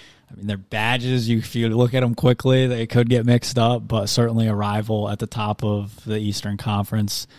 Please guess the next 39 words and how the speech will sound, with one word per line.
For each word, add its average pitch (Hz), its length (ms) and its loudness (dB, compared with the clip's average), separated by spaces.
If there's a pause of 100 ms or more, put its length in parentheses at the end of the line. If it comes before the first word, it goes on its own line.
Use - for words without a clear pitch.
(220)
So 107 160 -2
three 120 260 2
points 117 300 2
against 110 260 -2
them 113 180 4
in 117 120 0
a 107 80 2
three 151 400 2
one 123 520 0
victory, 101 460 -4
too. 107 260 -6
Like, 98 180 -8
this, - 260 2 (480)
when 123 100 4
you 135 100 6
watch 143 300 2
the 143 80 0
game, 110 560 0 (140)
I 110 100 -4
mean, 104 420 2 (140)
the 113 80 -4
Battery 113 340 2
obviously 104 360 -4
came 110 240 -2
out 104 160 -2
on 98 80 -2
the 101 60 -4
front 101 260 -4
foot. 113 400 0
They 104 320 -2
were 101 180 -8
pretty 123 240 0
dominant. 107 560 4
They 104 120 -4
get 107 120 -2
a 104 60 -2
very 107 360 2
early 104 360 0
goal, 98 440 2